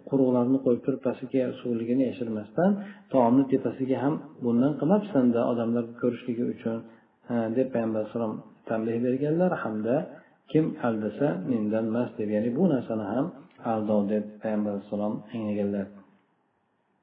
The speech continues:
عن عقبة بن عامر رضي الله عنه قال: سمعت النبي صلى الله عليه وسلم يقول: "المسلم أخو المسلم، ولا يحل لمسلم باع من أخيه بيعا وفيه عيب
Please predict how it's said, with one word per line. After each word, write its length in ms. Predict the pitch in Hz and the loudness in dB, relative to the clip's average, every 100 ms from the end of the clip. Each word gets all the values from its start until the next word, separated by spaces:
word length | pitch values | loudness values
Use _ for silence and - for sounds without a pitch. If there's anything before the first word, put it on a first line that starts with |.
| _ - - - - - - | _ -20 -20 -20 -20 -20 0
عن 120 | 160 175 | 2 4
عقبة 320 | 156 143 147 | 2 4 4
بن 240 | 143 147 | 6 4
عامر 340 | 135 127 127 123 | 6 8 8 6
رضي 240 | 117 123 | 4 4
الله 400 | 120 117 117 123 | 6 6 4 2
عنه 520 | 113 107 107 135 135 | 0 0 4 4 4
قال: 300 | 117 117 113 | 4 2 2
سمعت 440 | - 127 131 131 127 | 0 2 2 2 2
النبي 520 | 117 113 117 135 120 | 2 2 4 4 4
صلى 200 | 117 113 | 2 0
الله 240 | 117 127 | 2 2
عليه 240 | 117 113 107 | 0 -2 -6
وسلم 640 | 104 - 107 110 139 160 - - | -6 -2 0 2 2 0 -6 -2
يقول: 500 | 107 - 123 170 196 190 - - | -2 4 6 8 6 0 -10 -2
"المسلم 560 | 117 123 151 135 120 120 | 4 4 4 2 0 0
أخو 280 | 117 - | -2 -4
المسلم، 600 | 110 110 139 - 170 202 185 | -2 0 -2 0 2 2 2
ولا 260 | 117 120 120 | 0 2 2
يحل 460 | 117 - 147 123 113 | 0 -2 0 2 2
لمسلم 720 | 117 160 160 127 120 113 110 | 2 0 0 0 2 0 2
باع 340 | 135 139 120 | 4 4 4
من 240 | 120 113 - | 0 0 -4
أخيه 540 | 117 - 131 107 107 | -4 2 2 2 0
بيعا 400 | 127 147 165 185 151 | 0 0 0 0 -2
وفيه 420 | 110 123 104 120 | -2 -2 -2 -2
عيب 240 | 117 123 | 0 0